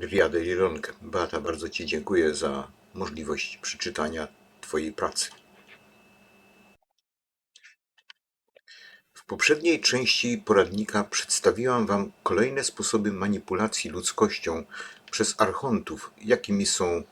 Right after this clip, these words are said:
dualizm oraz władza pieniądza. W tej części przejdę do bardzo istotnego zagadnienia, które stanowi klucz do zrozumienia naszego obecnego położenia z perspektywy duszy.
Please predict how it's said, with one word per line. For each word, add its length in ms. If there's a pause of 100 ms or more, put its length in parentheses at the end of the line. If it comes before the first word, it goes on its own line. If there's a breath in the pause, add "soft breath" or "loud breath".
(360 loud breath)
dualizm 800 (280)
oraz 300
władza 360
pieniądza. 600 (1400 loud breath)
W 120
tej 200
części 580
przejdę 460
do 340
bardzo 420
istotnego 540
zagadnienia, 680 (380 loud breath)
które 280
stanowi 460
klucz 500
do 320
zrozumienia 720
naszego 460
obecnego 600
położenia 680 (340 loud breath)
z 160
perspektywy 680
duszy. 420